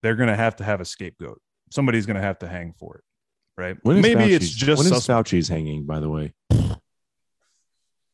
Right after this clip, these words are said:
Speaker 1: a good question. <clears throat> Figurative hanging, figurative hanging, figurative. We're talking figuratively.
Speaker 2: Yeah, you are.
Speaker 1: <laughs> Um,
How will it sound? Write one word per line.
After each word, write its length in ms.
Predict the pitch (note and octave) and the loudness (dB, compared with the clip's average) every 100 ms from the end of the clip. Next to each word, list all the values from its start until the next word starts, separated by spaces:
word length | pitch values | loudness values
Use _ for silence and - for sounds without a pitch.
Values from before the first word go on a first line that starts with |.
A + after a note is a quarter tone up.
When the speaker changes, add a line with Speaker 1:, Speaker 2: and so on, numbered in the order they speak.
| _ _ _ _ _ _ _ _ _ | _ _ _ _ _ _ _ _ _
Speaker 1:
a 80 | - | -18
good 60 | F#2+ | -16
question. 320 | E2+ - - _ | -16 -18 -20 _
<clears throat> 640 | - F3+ C#3 - - - - | 0 0 2 0 -2 -4 0
Figurative 400 | E3+ C#3+ B2 G2 | 2 4 2 2
hanging, 400 | G#2 G#2 G2+ F#2+ | -2 -2 -2 -6
figurative 340 | A2+ G#2 G2+ F#2 | -8 -4 -4 -4
hanging, 380 | F#2+ F#2 F2+ F2 _ - | -6 -6 -8 -10 _ -16
figurative. 500 | F#2+ E2+ E2+ E2 _ _ _ _ | -14 -12 -16 -20 _ _ _ _
We're 80 | - | -20
talking 280 | - E2+ F2 | -16 -16 -16
figuratively. 560 | F2+ E2+ E2+ E2 E2+ E2+ _ _ _ _ - - | -16 -16 -18 -18 -18 -20 _ _ _ _ -16 -2
Speaker 2:
Yeah, 100 | F2+ | 2
you 260 | E2 F#2 | 4 4
are. 240 | D#2 C#2+ - _ _ _ _ C3+ | 4 0 -8 _ _ _ _ -2
Speaker 1:
<laughs> 120 | - - B3+ - B3+ - - - - - - _ _ _ _ _ _ - | -2 -2 -6 0 0 0 -4 -4 -8 -20 -20 _ _ _ _ _ _ -2
Um, 800 | G#2+ G#2+ G#2+ G#2 G2 F#2+ F2 | 2 4 4 2 0 -4 -8